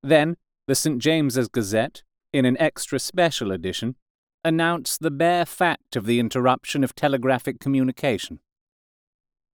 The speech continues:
This was thought to be due to the falling of burning pine trees across the line. Nothing more of the fighting was known that night,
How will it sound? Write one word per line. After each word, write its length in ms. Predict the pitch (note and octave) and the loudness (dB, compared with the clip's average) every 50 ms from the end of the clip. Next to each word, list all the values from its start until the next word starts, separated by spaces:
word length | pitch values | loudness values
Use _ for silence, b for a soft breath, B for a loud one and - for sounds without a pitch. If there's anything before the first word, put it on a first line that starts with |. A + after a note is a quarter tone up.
| _ _ D3 | _ _ 0
This 300 | D3 D3 C3 - - - | 2 2 2 2 0 -2
was 160 | A2 - - | -4 -4 0
thought 300 | - B2+ A2 A2+ - - | 2 2 2 2 0 -4
to 80 | - | -6
be 160 | G2+ A2 G2+ F#2 | -4 -4 -4 -2
due 260 | - A2+ A#2 G#2+ G2+ | -2 -2 -2 -2 -2
to 100 | - A#2+ | -4 -6
the 80 | G#2 | -6
falling 480 | G2+ - - C3 B2 A#2 G#2 G#2+ G2+ G2 | -6 -4 0 0 2 2 2 0 -2 -4
of 200 | G2+ F2 F2+ F2 | -6 -8 -8 -4
burning 400 | G#2 A#2 A#2 A#2 A2+ A2+ A2 G2+ | -2 0 0 0 0 -2 -4 -4
pine 400 | - C3+ B2+ B2+ B2 A2+ G#2 F#2+ | -2 -2 0 0 0 -2 -2 -4
trees 340 | - G2 F2+ E2+ E2+ E2 G2+ | -6 -6 -8 -8 -8 -8 -10
across 380 | G2 - A2 G#2+ G#2 - - | -8 -4 -2 -2 -2 -4 -6
the 100 | - A2 | -6 -4
line. 460 | G#2 G#2+ A#2 A2+ G2+ F2 E2+ E2 E2 - _ _ _ _ _ _ _ _ _ _ _ _ _ _ _ _ _ _ | -2 0 0 0 0 -2 -4 -8 -12 -16 _ _ _ _ _ _ _ _ _ _ _ _ _ _ _ _ _ _
Nothing 440 | - A3+ G#3 F#3 - D#3 C3 B2 A#2+ | 2 4 4 4 4 4 4 4 6
more 320 | B2 C3+ C#3 C3 A#2+ A2 | 6 6 6 6 4 2
of 80 | A2 - | 0 -2
the 120 | G#2 G2+ | -4 -8
fighting 640 | - - - C3+ C#3+ D#3 C3 - - E2+ E2+ E2+ F2 | -8 -4 -2 -2 -2 -2 -2 -6 -8 -10 -10 -8 -8
was 160 | F#2 F2 G#2 | -8 -6 -4
known 360 | G2 F#2 F2+ F#2 G#2 A#2+ B2 - _ _ _ | -4 -4 -4 -4 -4 -6 -8 -10 _ _ _
that 240 | G#2 G#2 G2 - - | -4 -4 -4 -4 -4
night, 360 | A2 G#2 G2+ A#2 B2+ - - | -6 -4 -4 -4 -6 -8 -14